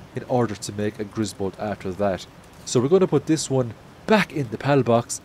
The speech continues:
and we will continue to breed until we get a Moss Andra with the desired traits. I do have a Moss Andra here with Musclehead and Hooligan.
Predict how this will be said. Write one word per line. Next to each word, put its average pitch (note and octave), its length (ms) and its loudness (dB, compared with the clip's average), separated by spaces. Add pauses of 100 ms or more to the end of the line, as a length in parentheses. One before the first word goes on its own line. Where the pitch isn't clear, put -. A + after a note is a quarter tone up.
(120)
and A#2+ 160 -2
we A2 60 -2
will C3 120 -4
continue C3 400 -8
to - 100 -10
breed G#2 380 -4
until A2+ 240 -6
we A#2 80 -4
get G#2+ 160 -2
a G2+ 60 -8
Moss G2 180 -4
Andra A#2 380 2 (340)
with B2+ 160 2
the - 80 -4
desired G2 400 -4
traits. F2 460 -6
I A2 80 -4
do F3 220 -4
have D#3 220 -2
a D#3 40 -8
Moss C#3+ 240 -2
Andra C3+ 240 -2
here A#2+ 80 0
with A2+ 160 -2
Musclehead A2+ 400 -4
and D#3 180 0
Hooligan. D#3 380 0